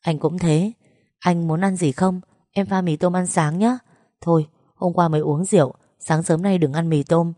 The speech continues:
để anh đưa em đi ăn cháo cho ấm bụng." "Thế cũng được." Ăn sáng xong,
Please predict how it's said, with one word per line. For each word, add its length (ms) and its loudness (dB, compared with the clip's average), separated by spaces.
để 120 2
anh 160 0
đưa 100 2
em 140 2
đi 80 2
ăn 160 0
cháo 220 -2
cho 120 -2
ấm 180 -4
bụng." 200 2
"Thế 100 0
cũng 220 -2
được." 340 4
Ăn 160 -2
sáng 260 -2
xong, 300 -2